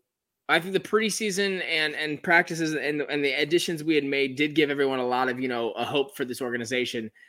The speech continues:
But even when we were talking about it, when we listened back, I, I know we thought that there was this ability to, you know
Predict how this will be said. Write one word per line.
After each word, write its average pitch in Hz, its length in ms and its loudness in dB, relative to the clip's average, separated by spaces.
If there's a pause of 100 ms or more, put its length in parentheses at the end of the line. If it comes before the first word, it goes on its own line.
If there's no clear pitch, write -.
(220)
But 160 80 2
even 220 280 4
when 185 120 0
we 180 40 2
were 170 40 2
talking 160 320 2
about 139 180 0
it, 127 60 -4
when 139 120 -2
we 139 60 0
listened 143 220 -2
back, 131 200 2
I, 143 140 2
I 143 140 0
know 160 320 2 (520)
we 151 220 2
thought 170 500 2
that 135 140 -2
there 143 160 4
was 139 120 2
this 135 140 -6
ability 135 440 2
to, 147 200 -6
you 135 220 -6
know 120 440 -2